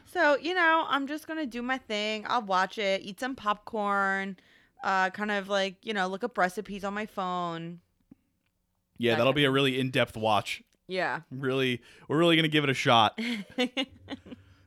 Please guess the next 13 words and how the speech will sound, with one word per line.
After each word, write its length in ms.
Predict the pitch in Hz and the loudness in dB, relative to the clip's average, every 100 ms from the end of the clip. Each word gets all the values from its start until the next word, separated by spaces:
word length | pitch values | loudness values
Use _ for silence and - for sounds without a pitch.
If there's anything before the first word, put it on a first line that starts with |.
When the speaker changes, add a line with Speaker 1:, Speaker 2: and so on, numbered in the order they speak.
| - 113 | -16 -8
Speaker 2:
Um, 340 | 113 110 107 - | -4 -4 -6 -2
Speaker 1:
That's 180 | 208 214 | 0 4
all 80 | 214 | 4
I 120 | 185 | 6
have. 320 | 190 170 165 _ _ | 6 2 0 _ _
Speaker 2:
<sighs> 160 | - - - - - - - _ _ _ _ - | -18 -14 -12 -14 -16 -20 -20 _ _ _ _ -6
I 60 | |
don't 80 | 151 | -2
have 100 | 196 | -2
many 140 | 160 | -4
questions, 560 | 127 113 - 95 90 - _ _ _ | -4 -4 -4 -8 -10 -16 _ _ _
but 80 | 104 | -6
I 160 | 104 | -4